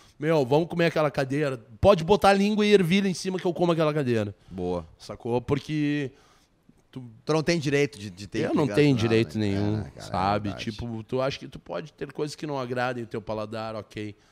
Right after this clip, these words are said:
Speaker 1: Mas, sabe, vivendo no país que a gente vive, com as condições, vendo ainda mais agora, depois de toda essa crise que a gente tá enfrentando por conta do covid, eu acho que, cara, a gente não tem direito nenhum de dispensar qualquer tipo de alimento.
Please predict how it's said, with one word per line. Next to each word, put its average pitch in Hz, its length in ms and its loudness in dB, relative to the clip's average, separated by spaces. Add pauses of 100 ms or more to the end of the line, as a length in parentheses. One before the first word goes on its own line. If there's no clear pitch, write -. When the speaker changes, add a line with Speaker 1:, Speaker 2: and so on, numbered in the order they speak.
(380)
Speaker 1:
Mas, 107 720 -12 (920)
sabe, 104 480 -12 (540)
vivendo 104 840 -10
no 113 80 -8
país 107 360 -6
que - 100 -10
a 110 60 -6
gente 98 320 -12
vive, 104 480 -12 (480)
com 107 80 -16
as 101 140 -14
condições, 107 640 -10
vendo 110 280 -10
ainda 110 300 -8
mais 107 300 -8
agora, 107 300 -6
depois 110 320 -8
de 107 80 -14
toda 113 260 -12
essa 120 160 -10
crise 113 540 -12
que - 120 -14
a 110 40 -8
gente 107 280 -12
tá 113 120 -8
enfrentando 113 580 -10
por 107 140 -14
conta 110 300 -10
do 107 100 -14
covid, 110 680 -8 (480)
eu 110 200 -8
acho 110 280 -8
que, - 140 -14
cara, 107 360 -2
a 95 100 -4
gente 104 300 -10
não 107 140 -6
tem 107 260 -8
direito 104 400 -8
nenhum 107 240 -4
de 98 140 -14
dispensar 101 680 -10
qualquer 101 320 -8
tipo 98 280 -16
de 98 100 -10
alimento. 90 300 -8